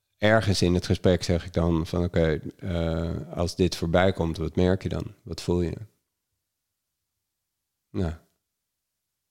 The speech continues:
En dan zegt iemand van: "Ehm, nou, ja, dan voel ik druk op mijn borst." Oké. "En wat merk je als je dat zegt?"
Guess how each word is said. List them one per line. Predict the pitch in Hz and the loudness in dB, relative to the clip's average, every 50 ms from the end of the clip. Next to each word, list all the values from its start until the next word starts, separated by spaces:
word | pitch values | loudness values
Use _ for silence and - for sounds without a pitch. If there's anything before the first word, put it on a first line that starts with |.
| _ _ _ _ | _ _ _ _
En | - - 85 | -8 -6 -4
dan | 85 82 | -4 -2
zegt | - 82 80 - - | -2 -4 -4 -2 -4
iemand | 92 80 80 82 80 - | -4 -2 -2 -4 -6 -6
van: | - - 85 82 | -6 -6 -6 -4
"Ehm, | 82 82 80 80 82 80 80 80 82 87 90 87 - _ _ _ _ _ _ _ _ | -4 -4 -2 -2 -2 -2 -4 -4 -6 -8 -10 -12 -16 _ _ _ _ _ _ _ _
nou, | - - 92 87 85 90 - _ _ _ _ _ _ _ _ _ _ _ _ - | -14 -12 -10 -10 -10 -12 -14 _ _ _ _ _ _ _ _ _ _ _ _ -12
ja, | - 92 90 | -8 -8 -6
dan | 90 92 | -6 -8
voel | - - 85 | -8 -8 -6
ik | 82 82 80 | -6 -6 -4
druk | 85 87 90 90 80 | -4 -2 -2 -2 -2
op | 87 82 | -2 -4
mijn | 82 80 78 | -4 -2 -2
borst." | 82 90 92 95 - - - _ _ _ | -2 -2 -2 -2 -6 -12 -20 _ _ _
Oké. | _ - - 85 80 87 113 120 - _ _ _ _ _ _ _ _ _ - - - _ _ _ _ _ _ _ _ _ _ _ _ | _ -10 -6 -4 -4 -4 -6 -8 -12 _ _ _ _ _ _ _ _ _ -20 -20 -20 _ _ _ _ _ _ _ _ _ _ _ _
"En | - - | -8 -8
wat | 80 - | -2 2
merk | 98 95 90 87 85 - | 4 4 4 4 2 0
je | - 80 | -2 -2
als | 82 - | -2 -2
je | 90 | -2
dat | 87 90 90 - | 0 0 0 0
zegt?" | - - 82 85 - - - - | 0 -2 -4 -4 -6 -12 -20 -20